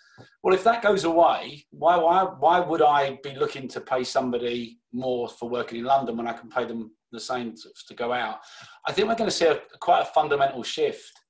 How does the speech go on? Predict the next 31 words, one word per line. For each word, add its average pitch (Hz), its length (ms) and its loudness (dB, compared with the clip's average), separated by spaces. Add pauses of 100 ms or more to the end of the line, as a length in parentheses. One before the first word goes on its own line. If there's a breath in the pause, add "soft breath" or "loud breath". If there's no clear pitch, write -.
(460)
in 131 580 -4
displacement 123 760 -2
of, 123 320 -2 (160)
of 120 160 -8
staff. 139 500 -2 (640)
I 135 60 2
think 135 240 -8
more 156 220 2
organisations 131 580 0
are 127 40 -6
gonna 127 120 -4
be 123 220 -8
open 127 480 -4
to - 180 -8 (100)
remote 123 300 -4
working, 120 340 -8
more 127 220 -6
people 143 280 -14
are 127 40 -10
gonna 120 180 -8
be 123 120 -6
open 120 180 -8
to 120 140 -16
remote 113 180 -10
working. 110 400 -12 (400 loud breath)
You're 151 100 -4
gonna 156 80 4
have 151 100 -6
to 143 120 -2
look 147 280 0
at, 131 240 2